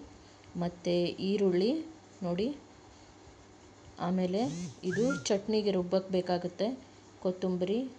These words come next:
ತೆಂಗಿನಕಾಯಿ, ಒಣ ಮೆಣಸಿನ್ಕಾಯಿ, ಬೆಳ್ಳುಳ್ಳಿ ಇದು ಬೇಕಾಗುತ್ತೆ. ಇವಾಗ ಇಲ್ಲೊಂದು ನಾನು ಬಾಣಲೆ ಇಟ್ಕೊಂಡಿದ್ದೀನಿ. ಇವಾಗ ಹೀರೆಕಾಯಿ ಮತ್ತು ಬೇಳೆ,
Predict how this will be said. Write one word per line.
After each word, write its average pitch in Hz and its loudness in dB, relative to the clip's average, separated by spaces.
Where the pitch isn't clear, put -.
ತೆಂಗಿನಕಾಯಿ, 185 0
ಒಣ 170 2
ಮೆಣಸಿನ್ಕಾಯಿ, 185 0
ಬೆಳ್ಳುಳ್ಳಿ 185 2
ಇದು 180 0
ಬೇಕಾಗುತ್ತೆ. 170 -2
ಇವಾಗ 180 4
ಇಲ್ಲೊಂದು 190 0
ನಾನು 196 2
ಬಾಣಲೆ 202 2
ಇಟ್ಕೊಂಡಿದ್ದೀನಿ. 180 -2
ಇವಾಗ 185 2
ಹೀರೆಕಾಯಿ 208 4
ಮತ್ತು 185 2
ಬೇಳೆ, 202 6